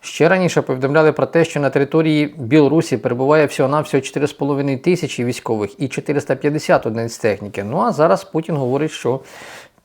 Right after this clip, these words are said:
кількість абсолютно не та. Звісно, сто тисяч військових, десять тисяч одиниць техніки достатньо для того, щоб здійснити прорив, наприклад,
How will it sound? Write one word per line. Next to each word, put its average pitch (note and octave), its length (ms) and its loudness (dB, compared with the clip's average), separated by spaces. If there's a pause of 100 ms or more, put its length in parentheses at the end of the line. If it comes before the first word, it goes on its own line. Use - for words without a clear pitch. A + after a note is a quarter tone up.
(140)
кількість D#3+ 460 -2
абсолютно D3 600 2
не A#2 100 -2
та. - 200 -8 (180)
Звісно, D3 500 0
сто - 280 4
тисяч - 600 -4 (140)
військових, D3+ 560 0
десять D3 400 0
тисяч F3 260 -2
одиниць C#3 340 0
техніки G3 520 -2 (220)
достатньо F3 640 2
для C#3+ 140 0
того, F3+ 260 2
щоб C3 200 -4
здійснити D3+ 480 -2
прорив, D3 360 0
наприклад, C#3+ 520 -2